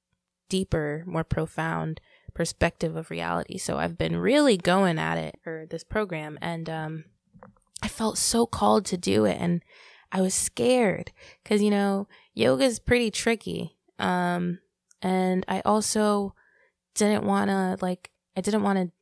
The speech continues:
dishonor this sacred practice, and I didn't wanna, like, it to get so hard that I give up, and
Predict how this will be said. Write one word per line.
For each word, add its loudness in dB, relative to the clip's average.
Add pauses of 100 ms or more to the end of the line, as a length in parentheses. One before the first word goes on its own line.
(480)
dishonor 4 (760)
this 2
sacred 2
practice, -2 (180)
and 0
I -2
didn't 0
wanna, 2
like, -4 (560)
it 2
to 2
get 2
so 4
hard 4
that 2
I 0
give 2
up, 4
and 0